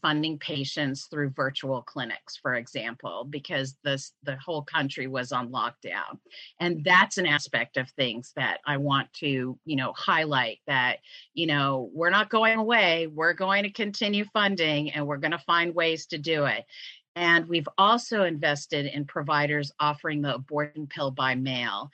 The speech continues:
And we pay for the pill, the provider, as well as shipping of those pills. And we will continue, you know, to offer services as we can in terms of funding, and we'll continue to look for ways to be sure that patients are taken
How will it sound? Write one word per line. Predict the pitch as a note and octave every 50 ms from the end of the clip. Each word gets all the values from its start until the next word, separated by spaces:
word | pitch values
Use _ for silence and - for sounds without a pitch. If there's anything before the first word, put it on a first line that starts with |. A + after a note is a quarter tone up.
| - - - _ -
And | C#3+ D3+ D3+
we | D3 D#3 E3+ F3
pay | - - G#3 G3 G3 G3+
for | G3+ - - F3+
the | D#3 C#3 C#3
pill, | - - - F#3 F3+ F#3+ G#3 A3+ B3 C4+ D4 C4 -
the | D3+ C#3+
provider, | - E3+ D#3+ D#3 F3 E3+ F3 F#3 G3 G3+ G#3+ G#3+ A3 A3+ A3+ _ _ _ _ _ -
as | D#3 D#3 C#3+ C#3+
well | D3+ D3 D#3 E3 F3 F#3+
as | F#3+ F3+ -
shipping | - - F#3+ F3 - D#3+ D3 C#3 B2+ C#3 - -
of | C#3+ C#3 C#3
those | C#3+ C3 B2+ C3+ C3+
pills. | - - C#3 B2+ A2 D#2+ A#1+ - - - - _ _ _ _ _ _ _ _ -
And | E3+ E3 E3 E3 D#3+ D#3+ D#3 D3
we | C#3 E3 E3+
will | E3+ F3 E3+
continue, | E3+ - F#3+ F3 E3 - - F#3 F3+ F3+ F3+ F#3+ G3+ G#3 A3 A3+ G#3 -
you | - G3 F#3+
know, | F#3 F3+ F3+ F3+
to | F3 - F#3+ - -
offer | E3+ E3+ F#3 F3+ - G#3+ G3+ G3 - - _ _
services | - G3+ G#3 F#3+ G3+ F#3+ F3+ - F#3 E3+ E3 D#3+ D3+ C#3+
as | - D#3+ D#3 D#3 E3 D3+ -
we | E3+ E3 D#3 D3 - -
can | G#3 G3+ G3 G3 G3 F#3 D#3+
in | D3+ D3 C#3
terms | C3+ - D#3+ C#3 C#3 C3+ D3+
of | D3 C#3+ -
funding, | D#3 C#3 C3+ C3+ C3 C3+ C3+ C3+ C#3+ C#3+ - - - _ _ -
and | - D#3 D#3 D3+
we'll | D#3+ D#3 D3
continue | C#3+ - F#3+ E3+ D#3 - - F3+ F3+ F3+ F3 F3 E3+ E3
to | - - E3
look | D#3 D#3+ E3 D3 - -
for | F#3+ F3+ F3
ways | D#3 E3 D#3 D3+ D3 D3 D3 C#3+ D3 D3 - -
to | - D#3+
be | C#3+ D#3 D3+
sure | D3 - - E3+ D#3 D3+ C#3+
that | C#3 C#3+ C3+ A2+ - -
patients | - D3 C#3 C#3 - D#3+ D3 C#3+
are | D#3 C#3+
taken | C#3 - - D3 C3+ - C#3 C#3